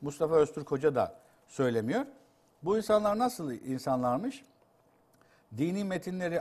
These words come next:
anlama ve yorumlama faaliyetinde aklı nassa hakem veya mukaddem kılan, kılmakla temayüz eden Mutezile genellikle zahit,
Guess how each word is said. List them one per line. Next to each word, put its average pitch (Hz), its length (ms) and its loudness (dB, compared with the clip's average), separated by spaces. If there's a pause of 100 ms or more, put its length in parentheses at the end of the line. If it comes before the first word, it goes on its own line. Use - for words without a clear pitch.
anlama 170 480 2
ve 165 80 4
yorumlama 160 520 0
faaliyetinde 143 840 0
aklı 180 400 -2
nassa 147 360 -2
hakem 139 400 -2 (160)
veya 131 240 2
mukaddem 131 600 0
kılan, 123 380 2 (760)
kılmakla 151 420 2
temayüz 143 420 2
eden 123 220 -2
Mutezile 139 580 -4
genellikle 147 600 -2
zahit, 135 500 4